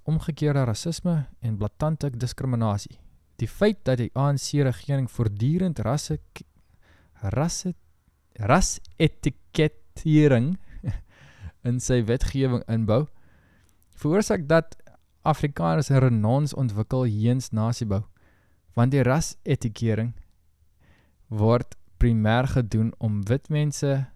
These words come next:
in Suid-Afrika te benadeel, ongeag die edele woorde en motiewe wat die Suid-Afrikaanse grondwet daarstel. Vir Afrikaners hou nasiebou definitiewe elemente van akkulturasie in. Akkulturasie,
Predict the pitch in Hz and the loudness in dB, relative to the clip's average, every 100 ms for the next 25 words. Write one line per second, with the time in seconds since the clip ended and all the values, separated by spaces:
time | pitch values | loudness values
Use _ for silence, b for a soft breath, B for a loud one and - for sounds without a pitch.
0 | - _ 117 123 127 - 123 95 107 104 | -20 _ -2 -2 -2 -2 0 2 0 -2
1 | 107 101 104 110 104 101 110 110 85 - | -6 -6 -2 0 0 0 0 0 -4 -10
2 | - - 120 135 143 - - - 98 123 | -16 -12 -2 0 0 0 -2 -2 0 2
3 | 120 113 104 110 120 101 - 113 110 - | 2 2 2 2 2 0 -2 -2 -2 -4
4 | 101 104 - 104 101 - 101 101 101 101 | -4 -4 -4 -6 -4 -4 -4 -4 -6 -4
5 | 98 101 98 - 104 101 90 80 - - | -4 -4 -8 -8 -6 -6 -6 -10 -10 -6
6 | 78 71 - 123 101 - B B B B | -4 -4 -4 -2 -2 -6 B B B B
7 | B B _ 107 110 117 151 151 151 127 | B B _ -2 0 0 4 6 6 4
8 | 123 123 113 117 120 - 113 113 107 143 | 2 2 2 2 2 0 2 2 2 0
9 | - 143 - 127 113 104 104 98 101 - | 0 -2 0 2 2 2 0 -2 -6 -4
10 | 104 - 110 - 139 120 104 98 98 - | -6 -6 -8 -2 -2 0 -2 -2 -2 -6
11 | 101 - - _ 113 98 - - - - | -10 -10 -20 _ -4 -4 -10 -16 -20 -20
12 | _ _ _ _ _ _ - - 123 202 | _ _ _ _ _ _ -16 -8 0 2
13 | 202 135 156 - 101 | 4 6 6 4 -2